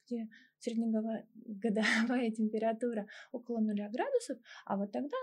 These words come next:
нам удалось установить, что там, а, была среднегодовая температура плюс двенадцать градусов. Там росли теплолюбивые растения и, э, жили динозавры.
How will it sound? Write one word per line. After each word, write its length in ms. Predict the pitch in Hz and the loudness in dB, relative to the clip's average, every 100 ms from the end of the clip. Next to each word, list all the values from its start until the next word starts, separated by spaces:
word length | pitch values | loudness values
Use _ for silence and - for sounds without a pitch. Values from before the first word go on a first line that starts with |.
| 440 | 0
нам 120 | 294 | 0
удалось 380 | 240 226 262 233 | 0 0 -2 -4
установить, 600 | 214 - 190 202 427 - | -12 -6 -4 0 -2 -4
что 220 | - - | -8 -10
там, 460 | 202 220 381 427 359 | -8 -6 -4 -2 -4
а, 280 | 220 196 196 | -2 0 0
была 300 | 190 190 254 | 0 0 -2
среднегодовая 880 | 247 220 208 202 196 202 202 190 190 | -4 -4 -2 -2 0 -2 -2 -4 -4
температура 760 | 202 196 214 240 370 494 415 - - - | -6 -4 -4 -2 2 2 0 -4 -16 0
плюс 160 | 339 | 0
двенадцать 400 | 370 226 233 - | 2 2 2 0
градусов. 480 | - 196 190 202 - _ - | -2 0 0 -4 -16 _ -8
Там 220 | 233 220 | -2 0
росли 300 | 214 220 240 | 0 2 0
теплолюбивые 680 | 220 - 208 214 214 202 185 | -2 -2 2 4 6 6 4
растения 720 | 190 - - 170 175 208 302 427 - | 0 -4 -6 -6 0 2 4 2 0
и, 420 | 233 254 339 403 | 2 4 4 4
э, 280 | 339 226 214 | 2 2 0
жили 220 | 196 294 | 2 2
динозавры. 580 | 240 214 185 175 165 - | 6 6 4 0 -8 -12